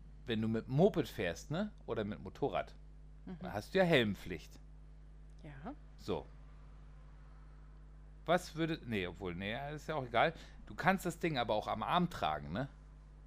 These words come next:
Speaker 1: Das ist völlig egal.
Speaker 2: Weil es nirgendwo geschrieben steht, dass der Helm auf den Kopf gesetzt werden muss, oder was?
Speaker 1: Richtig, Gesetzeslücke.
Speaker 2: Ja, du bist schon
Speaker 1: Ich
Speaker 2: so
Speaker 1: mein
Speaker 2: eine, du bist aber auch, aber ehrlich, du bist auch eine sehr große Gesetzeslücke. Bei dir hat man
Speaker 1: Ich
Speaker 2: auch
Speaker 1: bin eine
Speaker 2: vieles
Speaker 1: Grauzone,
Speaker 2: Ja.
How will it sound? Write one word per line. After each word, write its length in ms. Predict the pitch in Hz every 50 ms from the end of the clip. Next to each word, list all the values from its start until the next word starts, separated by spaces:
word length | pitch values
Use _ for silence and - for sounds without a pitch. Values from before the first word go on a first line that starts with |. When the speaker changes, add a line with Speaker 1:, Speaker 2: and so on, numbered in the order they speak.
| - - - - -
Speaker 1:
Das 100 | 101 -
ist 40 | -
völlig 260 | - 110 98 92 92
egal. 380 | 90 76 117 117 107 82 80 - - - - - - - - - - - - -
Speaker 2:
Weil 140 | - 180 180
es 120 | 185 -
nirgendwo 260 | 220 220 226 214 196 196
geschrieben 340 | 196 196 - - 226 226 208
steht, 140 | - 240 196
dass 100 | 196 190
der 100 | - 196
Helm 120 | 202 202 208
auf 80 | 269 180
den 60 | 202
Kopf 180 | - 226 214 -
gesetzt 300 | 240 226 247 240 - -
werden 160 | 269 269 269
muss, 200 | 277 302 - -
oder 160 | 190 160 156
was? 80 | - 92
Speaker 1:
Richtig, 880 | 92 95 98 95 92 - - 95 92 92 90 90 87 87 - - - -
Gesetzeslücke. 800 | - 98 85 - 76 - - - - - 95 90 78 - 92 92 - - - -
Speaker 2:
Ja, 60 | 160 147 -
du 80 | -
bist 140 | - - -
schon 80 | - 175
Speaker 1:
Ich 40 | 160
Speaker 2:
so 40 | 185
Speaker 1:
mein 120 | 170 156
Speaker 2:
eine, 80 | 160 151 156
du 120 | - 214
bist 160 | 277 262 -
aber 180 | 185 214 208 156
auch, 100 | 190 220 - - - - - - - - -
aber 200 | 208 240 262 -
ehrlich, 380 | 226 233 214 190 170 - - -
du 100 | 254 233
bist 220 | - - - -
auch 60 | 240
eine 120 | 240 226 202
sehr 160 | 175 220 226
große 300 | 226 - 233 247 196 220 -
Gesetzeslücke. 720 | 190 160 165 151 - 160 - - 170 156 151 151 156 170 - - - - - - - - - - - - - - - - - - -
Bei 80 | - 190
dir 180 | - 214 254
hat 80 | 269 -
man 120 | 254 240
Speaker 1:
Ich 40 | 190 -
Speaker 2:
auch 40 |
Speaker 1:
bin 100 | - 175
eine 80 | 170 165
Speaker 2:
vieles 140 | - - 117
Speaker 1:
Grauzone, 640 | 120 123 131 131 123 - - 110 95 92 90 85 76 78 180
Speaker 2:
Ja. 380 | 185 185 185 190 196 190 190